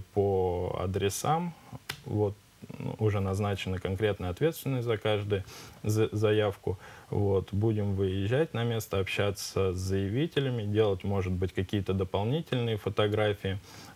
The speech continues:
По результатам осмотра мы рабочей группой соберёмся и своим решением выберем лучшие заявки, которые мы подадим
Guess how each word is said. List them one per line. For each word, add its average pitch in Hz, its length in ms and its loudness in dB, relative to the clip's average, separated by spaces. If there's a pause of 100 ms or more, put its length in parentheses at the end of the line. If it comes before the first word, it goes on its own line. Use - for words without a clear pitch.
По 123 240 8
результатам 107 720 2
осмотра 107 800 0 (400)
мы 104 640 0 (460)
рабочей 107 420 4
группой 104 400 2
соберёмся 110 720 -2
и 113 800 0 (840)
своим 131 440 4
решением 117 720 2
выберем 107 720 2 (220)
лучшие 101 800 2
заявки, 95 540 0
которые 104 520 0
мы 101 300 -2
подадим 101 640 -2